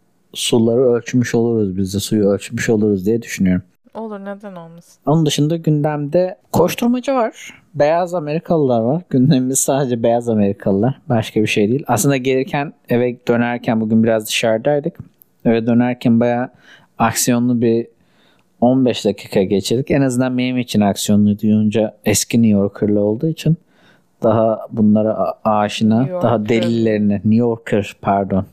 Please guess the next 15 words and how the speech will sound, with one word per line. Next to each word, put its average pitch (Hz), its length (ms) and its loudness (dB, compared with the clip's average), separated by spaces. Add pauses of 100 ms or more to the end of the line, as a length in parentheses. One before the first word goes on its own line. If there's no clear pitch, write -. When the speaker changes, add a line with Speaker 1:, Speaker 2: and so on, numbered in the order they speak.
(240)
Speaker 1:
affedersiniz. 98 720 -4 (560)
Daha 113 180 2
aşina. 156 400 -2
Speaker 2:
Estağfurullah. 175 420 -4 (1200)
Speaker 1:
Benim 127 180 2
için 139 240 2
biraz 135 260 -2
böyle 131 400 0 (540)
gerilim 117 440 2
oldu, 113 380 0 (100)
güzel 117 220 -2
oldu. 113 280 2
Otobüste 120 640 0
ufak - 420 -2
bir 113 180 0